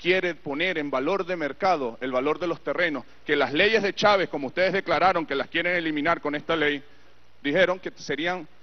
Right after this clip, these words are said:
valor de uso. Eso elevaría el costo de la vivienda a una magnitud que sería inviable construir las próximas dos millones de viviendas. Sería inviable pagarla para los sectores populares, para la clase media.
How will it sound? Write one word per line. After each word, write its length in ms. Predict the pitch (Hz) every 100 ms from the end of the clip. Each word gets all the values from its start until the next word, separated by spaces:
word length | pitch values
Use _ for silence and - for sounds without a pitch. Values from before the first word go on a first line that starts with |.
| -
valor 440 | 151 147 202 185
de 180 | 139 131
uso. 480 | 151 190 - 117 95 - - - -
Eso 280 | 185 - 214
elevaría 500 | 202 170 160 208 175
el 140 | 147
costo 460 | - 208 - - 190
de 40 |
la 100 | 165
vivienda 420 | 151 196 185 147
a 40 | 127
una 160 | 190
magnitud 460 | 208 202 185 180 220
que 100 | 175
sería 240 | 175 170
inviable 560 | 214 202 190 208 214 185
construir 540 | 165 143 - 190 175 135 - - -
las 160 | 165
próximas 440 | 151 196 - 170 151
dos 140 | 165
millones 340 | 170 170 170
de 60 | 156
viviendas. 400 | 151 170 165 135 - -
Sería 240 | 190 185
inviable 540 | 214 185 202 226 202
pagarla 500 | 185 165 202 196 160
para 180 | 135 160
los 140 | 156 143
sectores 380 | 151 185 185
populares, 580 | - 180 151 170 185 165
para 220 | - 143
la 100 | 135
clase 320 | 135 139 - 143
media. 320 | 139 113